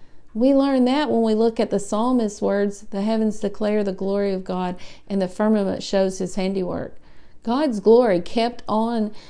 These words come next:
shining through the universe around Israel, even when they were rebelling against him. But his glory that had dwelt around and above the Ark of the Covenant was not gonna happen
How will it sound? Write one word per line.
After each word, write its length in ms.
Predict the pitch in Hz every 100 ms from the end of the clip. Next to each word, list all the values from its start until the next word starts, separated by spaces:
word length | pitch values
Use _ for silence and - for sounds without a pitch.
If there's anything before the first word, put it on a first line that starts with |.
| -
shining 720 | - - 226 233 226 175 185
through 260 | 196 208 220
the 140 | 196
universe 720 | 190 202 233 233 214 208 208 -
around 480 | 202 196 208 220 220
Israel, 680 | 202 196 190 185 180 - -
even 400 | 240 262 240 226
when 160 | 220 214
they 100 | 208
were 160 | 196
rebelling 560 | 185 185 185 190 196 185
against 480 | 175 185 190 - -
him. 380 | 185 147 - - - - - - - - - - - -
But 360 | 185 226 262 240
his 260 | 254 233
glory 560 | - 262 240 185 - 214 - -
that 280 | 220 214 220
had 220 | 226 196
dwelt 380 | 196 233 240 247
around 380 | 214 220 226
and 140 | 226 202
above 400 | 190 208 202 202
the 100 | -
Ark 260 | 208 202
of 60 | 202
the 80 | 180
Covenant 720 | - 226 233 190 170 - - - - - - - - - - -
was 240 | 190 196
not 240 | 220 240
gonna 180 | 240 233
happen 560 | 202 254 262 - 135